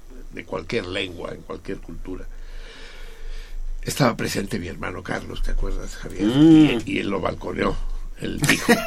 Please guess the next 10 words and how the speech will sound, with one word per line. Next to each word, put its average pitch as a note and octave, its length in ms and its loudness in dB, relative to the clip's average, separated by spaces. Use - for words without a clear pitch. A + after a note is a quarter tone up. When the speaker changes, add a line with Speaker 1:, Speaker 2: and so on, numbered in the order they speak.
Speaker 1:
¿no? - 220 6
Speaker 2:
<laughs> - 140 0
Sí. G4 140 4
Speaker 1:
Es F#2+ 400 -4
el F2 300 -6
canto G2+ 640 -2
de E2+ 140 -8
Ne-, E2+ 340 -10
de F2 160 -8
Nezahualcóyotl, E2+ 1080 -4